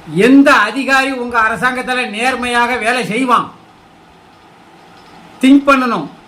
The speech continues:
அரசாங்கம் பொறுப்பு ஏத்துட்டா மட்டும் போதாது, அங்க விடியல் வரும், இங்க விடியல் வரும்னு, எங்க விடியல் வரணும்னு சிந்திச்சு செயல்படணும். அரசை நான் வன்மையாக கண்டிக்கிறேன்.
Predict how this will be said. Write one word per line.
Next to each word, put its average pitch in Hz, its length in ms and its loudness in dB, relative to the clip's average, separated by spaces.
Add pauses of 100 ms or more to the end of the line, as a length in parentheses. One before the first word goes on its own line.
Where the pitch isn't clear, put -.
(320)
அரசாங்கம் 233 1000 0 (360)
பொறுப்பு 247 360 -2
ஏத்துட்டா 240 520 0
மட்டும் 233 280 -6
போதாது, 214 560 -4 (760)
அங்க 214 280 -2
விடியல் 240 380 0
வரும், 240 400 0
இங்க 240 200 0
விடியல் 233 420 -2
வரும்னு, 220 520 -2 (400)
எங்க 247 500 2
விடியல் 247 460 0
வரணும்னு 240 540 0 (100)
சிந்திச்சு 262 480 -4
செயல்படணும். 220 580 -2 (520)
அரசை 240 400 0
நான் 226 240 0
வன்மையாக 269 600 2
கண்டிக்கிறேன். 214 640 -8